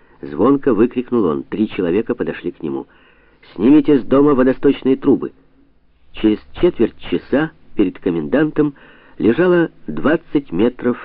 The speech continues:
водосточных труб. Он приказал осторожно провертеть небольшую круглую дырку у края люка,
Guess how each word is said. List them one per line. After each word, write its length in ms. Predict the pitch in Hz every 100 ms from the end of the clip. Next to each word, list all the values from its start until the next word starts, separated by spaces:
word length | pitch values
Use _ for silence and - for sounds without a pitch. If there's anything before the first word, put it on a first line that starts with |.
| - -
водосточных 720 | 85 87 - - 90 - 85
труб. 340 | - 65 58 - _ _ _ _ _ _ - -
Он 140 | 117
приказал 480 | 147 135 120 127 -
осторожно 680 | 120 - 113 120 120 120 110
провертеть 880 | - 110 107 92 - 117 - - - - - -
небольшую 540 | 92 107 107 - 123
круглую 380 | 117 117 110 107
дырку 400 | 92 113 117 113
у 80 | 107
края 320 | 98 104 98
люка, 360 | 90 120 -